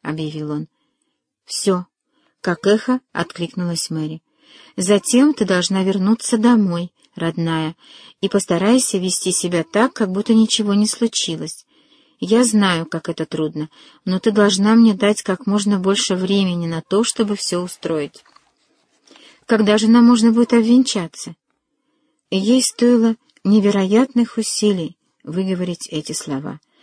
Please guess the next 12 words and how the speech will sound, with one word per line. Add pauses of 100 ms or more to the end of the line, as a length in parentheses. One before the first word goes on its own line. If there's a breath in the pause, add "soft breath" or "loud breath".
(300 soft breath)
но
то,
что
она
сегодня
узнала, (440)
вызывало
в
ней
такое
ощущение,
словно